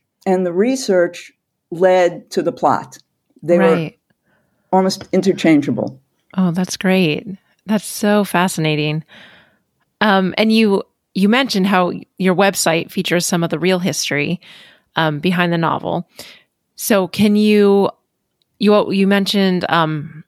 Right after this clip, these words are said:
Speaker 2: that there's a picture of the building you're talking
Speaker 1: Yes.
Speaker 2: about there. Can you share some other things, just a taste of what's there?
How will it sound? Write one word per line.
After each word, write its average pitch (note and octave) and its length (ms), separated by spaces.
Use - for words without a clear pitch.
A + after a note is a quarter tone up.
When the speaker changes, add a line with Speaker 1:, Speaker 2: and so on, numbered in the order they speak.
Speaker 2:
that G3 160
there's E3 160
a D3+ 60
picture E3 360
of D3 440
the F3+ 100
building F#3 640
you're G#3+ 100
talking C#3+ 320
Speaker 1:
Yes. - 80
Speaker 2:
about C#3 160
there. E3+ 340
Can G#3 160
you F#3 140
share E3+ 500
some G3 180
other F3 200
things, F#3+ 320
just G#3+ 200
a F3+ 60
taste - 340
of D#3 140
what's - 460
there? E3+ 520